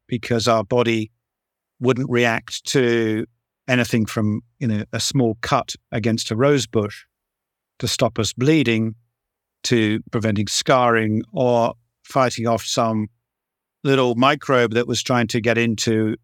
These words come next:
you know, into our mouth and into our guts. So we all need inflammation, and generally we talk about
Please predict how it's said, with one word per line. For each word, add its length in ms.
you 80
know, 180
into 340
our 140
mouth 380
and 280
into 380
our 140
guts. 540
So 340
we 160
all 260
need 380
inflammation, 920
and 320
generally 420
we 100
talk 320
about 380